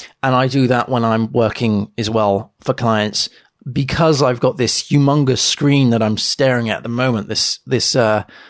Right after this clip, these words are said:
massive, um, thirty-eight inch ultra wide jobby,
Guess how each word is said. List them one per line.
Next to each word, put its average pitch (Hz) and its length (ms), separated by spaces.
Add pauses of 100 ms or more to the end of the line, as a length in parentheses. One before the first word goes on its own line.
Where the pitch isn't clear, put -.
(120)
massive, 120 600
um, 107 320
thirty-eight 117 540
inch 117 480
ultra 127 300
wide 104 240
jobby, 107 360